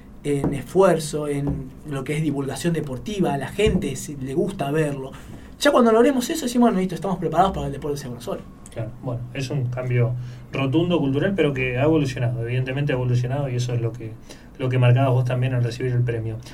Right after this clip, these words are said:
Speaker 2: Tanto entrenamiento, tantas cosas que, que, que tenés, eh, ¿con qué te distendés?
Speaker 1: Bueno, yo, a mí me gustan, eh, primero, bueno, tengo a mi novia, obviamente,
Speaker 2: Sí.
Speaker 1: que eso es una gran distensión, mi familia, los amigos.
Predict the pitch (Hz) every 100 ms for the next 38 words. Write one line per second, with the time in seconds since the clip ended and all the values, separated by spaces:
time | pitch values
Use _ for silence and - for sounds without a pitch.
0 | - 240 240 208 160 151 175 202 185 151
1 | 139 160 151 127 160 156 135 123 - -
2 | 120 117 120 117 - 127 131 139 143 -
3 | - 123 123 123 147 156 220 170 - 131
4 | 120 - - - - - - - - -
5 | - 349 254 233 220 220 240 262 277 247
6 | 226 208 196 180 175 165 156 156 151 147
7 | 147 170 240 208 139 - - 135 123 135
8 | 165 160 139 151 185 214 233 - - -
9 | 120 127 127 123 - 123 117 117 113 117
10 | 180 185 165 143 131 147 143 120 110 131
11 | 175 214 240